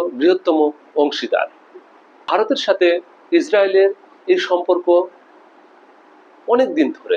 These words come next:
উনিশশো ষাট সালের পর থেকেই ভারত ইসরায়েলের সাথে এই বাণিজ্যিক সম্পর্ক বাড়ানোর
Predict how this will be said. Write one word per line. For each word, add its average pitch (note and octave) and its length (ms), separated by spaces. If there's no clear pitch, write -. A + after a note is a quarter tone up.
উনিশশো G#3 300
ষাট F3+ 280
সালের F3+ 360
পর D#3 120
থেকেই D#3+ 300
ভারত D3+ 380
ইসরায়েলের F#3+ 480
সাথে C#3 180
এই D#3 100
বাণিজ্যিক D#3+ 480
সম্পর্ক C#3 340
বাড়ানোর B2+ 440